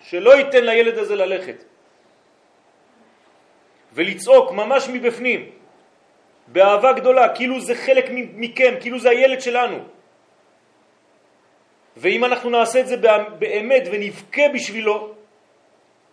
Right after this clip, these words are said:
אז הקדוש ברוך הוא יוציא אותו מהמצב. זה עכשיו מבחן לכולנו. האם אני מרגיש שזה הילד של השני,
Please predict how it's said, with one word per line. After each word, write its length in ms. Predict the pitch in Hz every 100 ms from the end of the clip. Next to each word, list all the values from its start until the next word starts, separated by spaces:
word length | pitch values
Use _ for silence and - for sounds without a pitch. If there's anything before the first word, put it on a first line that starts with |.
| _ -
אז 120 | 156
הקדוש 300 | 190 196 226
ברוך 160 | 226 226
הוא 80 | 214
יוציא 280 | 202 214
אותו 180 | 208 214
מהמצב. 500 | 202 185 175 196 160 - - _ _ _
זה 180 | 120 220
עכשיו 280 | - 247 233
מבחן 500 | 226 - - 269 254
לכולנו. 580 | - 247 262 214 135 117 -
האם 200 | 202 240
אני 120 | 240
מרגיש 340 | 240 226 269
שזה 180 | 240 233
הילד 300 | 233 247 240
של 140 | 233 220
השני, 480 | - 208 240 285